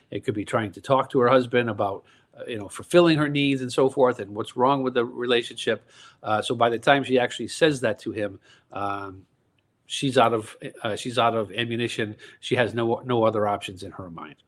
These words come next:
So that's just a very interesting, uh, statistic I thought I would let you know about. Uh, it's something that, uh, uh, as I say, came as quite a shock to me, uh, and, uh, I think it's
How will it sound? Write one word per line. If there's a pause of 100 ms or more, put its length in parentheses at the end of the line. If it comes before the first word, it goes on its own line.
(440)
So
that's
just
a
very
interesting,
uh,
statistic
I
thought
I
would
let
you
know
about. (300)
Uh,
it's
something
that,
uh,
uh,
as
I
say,
came (240)
as
quite
a
shock
to
me, (320)
uh,
and,
uh,
I
think
it's